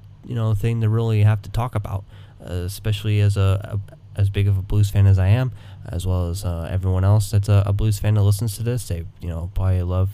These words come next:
Tarasenko very dearly, and a lot of 'em probably have some sort of, uh, memorabilia that has Vladimir Tarasenko's number on it, uh, 'cause it's, like, the most famous, uh, jersey,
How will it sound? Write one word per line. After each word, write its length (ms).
Tarasenko 560
very 260
dearly, 560
and 100
a 80
lot 200
of 100
'em 100
probably 260
have 300
some 220
sort 180
of, 160
uh, 260
memorabilia 600
that 140
has 300
Vladimir 320
Tarasenko's 500
number 280
on 120
it, 80
uh, 360
'cause 180
it's, 160
like, 140
the 80
most 260
famous, 480
uh, 420
jersey, 400